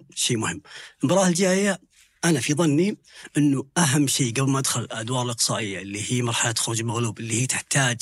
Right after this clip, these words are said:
لاعبين الخبرة، لاعبين اللي عندهم تجربة، اللاعبين اللي قادرين يعملوا لك الميزة الإضافية في هذه المباريات، مثل فراس، صالح، عبد الله، سالم الدوسري. يعني خلينا نقول لك مهاجم، مهاجمين،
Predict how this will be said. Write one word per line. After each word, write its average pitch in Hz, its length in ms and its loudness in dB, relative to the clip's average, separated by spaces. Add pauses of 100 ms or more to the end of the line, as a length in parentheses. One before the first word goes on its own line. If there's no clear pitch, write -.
(100)
لاعبين 113 600 -2 (360)
الخبرة، 120 500 0
لاعبين 107 340 0
اللي 110 140 -2
عندهم 110 320 -2
تجربة، 123 500 0
اللاعبين 120 320 0
اللي 117 120 -2
قادرين 120 300 -2
يعملوا 120 300 0
لك 120 140 -2 (300)
الميزة 131 460 2
الإضافية 117 520 -2
في 117 140 -4
هذه 123 160 -2
المباريات، 127 520 -2 (440)
مثل 127 180 2
فراس، 120 460 0 (200)
صالح، 113 600 0
عبد 110 240 -4
الله، 117 400 -2 (120)
سالم 139 400 2
الدوسري. 117 500 0
يعني 127 160 2
خلينا 160 180 4
نقول 156 140 2
لك - 60 -10
مهاجم، 139 420 2
مهاجمين، 139 480 2